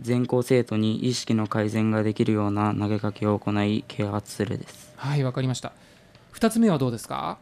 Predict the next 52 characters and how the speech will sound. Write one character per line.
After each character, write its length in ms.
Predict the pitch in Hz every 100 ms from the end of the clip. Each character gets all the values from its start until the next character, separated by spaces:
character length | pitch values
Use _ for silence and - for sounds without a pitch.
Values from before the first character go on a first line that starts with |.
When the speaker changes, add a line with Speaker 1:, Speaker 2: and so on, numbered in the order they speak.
| - -
Speaker 1:
は 80 |
い。 120 | 110 - - - - - - - -
学 160 | 117 110 -
級 200 | 131 135
で 240 | 131 131 - -
ア 100 | 127
ン 120 | 127
ケ 220 | - 135
ー 40 | 127
ト 120 | 131
内 200 | 131 123
容 160 | 117
に 100 | 107
関 160 | 107 110
わ 160 | 113 113
る 100 | 104
話 280 | 104 107
し 140 | - 110
合 80 | 107
い 80 |
を 100 | 107
行 140 | 107 107 107
い、 200 | 107 - - - - - -
各 280 | 127 123
学 260 | 113 107 -
級 200 | 117 113
で 120 | 110
出 120 | 110
さ 120 | 107 113
れ 100 | 107
た 280 | 104 107 - - - - - -
意 100 | -
見 360 | - 110 104 107
を 100 | -
生 260 | - 113 110
徒 120 | 113
会 180 | 113 110
で 100 | 110
ま 140 | 107
と 100 | 104
め 140 | 107 104
て、 220 | 110 - - - - - - - - -
全 240 | 120 120
校 200 | 131 127
生 200 | 127 123
徒 140 | 113
に 240 | 110 113 -
ポ 160 | - 123
ス 80 | -
タ 140 | 113
ー 40 | 104
や 240 | 107